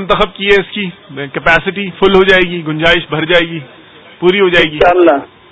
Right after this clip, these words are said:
Speaker 2: انشاءاللہ، انشاءاللہ۔
Speaker 1: مدنی قافلوں کا کوئی حوال تو سنائیں، غلغلہ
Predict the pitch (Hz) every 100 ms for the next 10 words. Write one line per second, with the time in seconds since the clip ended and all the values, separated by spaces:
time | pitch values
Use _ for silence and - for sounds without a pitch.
0 | - 165 190 - 170 147 139 123 120 -
1 | 180 202 185 170 185 196 202 196 175 165
2 | 170 175 180 - 156 165 143 147 165